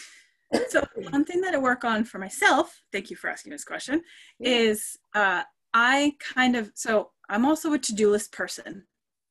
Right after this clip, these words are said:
Speaker 1: So I have a to-do list, right? And I love checking that box off. And I tell people, I literally do this and I know other people who do it. I will list things on my to-do list, like,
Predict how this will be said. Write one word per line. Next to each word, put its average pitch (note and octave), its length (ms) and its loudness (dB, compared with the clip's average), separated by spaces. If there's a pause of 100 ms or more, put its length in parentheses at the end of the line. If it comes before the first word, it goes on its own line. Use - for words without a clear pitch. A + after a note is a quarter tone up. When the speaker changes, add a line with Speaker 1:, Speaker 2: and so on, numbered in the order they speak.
Speaker 1:
So - 140 -14
I E3+ 40 -8
have F3+ 180 -6
a F#3 60 -6
to-do F3 340 -6
list, - 300 -10
right? F3 220 -4
And F#3 100 -6
I F#3 40 -6
love G#3 440 -2
checking G#3+ 300 -4
that F3 180 -4
box - 260 -4
off. - 300 -10
And F#3+ 100 -8
I F3 80 -8
tell A3 220 -4
people, F#3+ 540 -8
I G#3 80 0
literally A3 400 -2
do G#3+ 120 2
this A#3+ 220 0
and G3 80 -6
I F3 40 -6
know F#3 260 -6
other G#3+ 120 -2
people G#3+ 260 -6
who F#3+ 60 -6
do G3 140 -2
it. C4 160 -2 (400)
I A3+ 160 6
will A#3 460 0 (360)
list A#3 680 0
things D4 260 4
on B3 180 2
my A#3+ 120 4
to-do G#3+ 340 0
list, C4 300 -2
like, G3+ 360 -2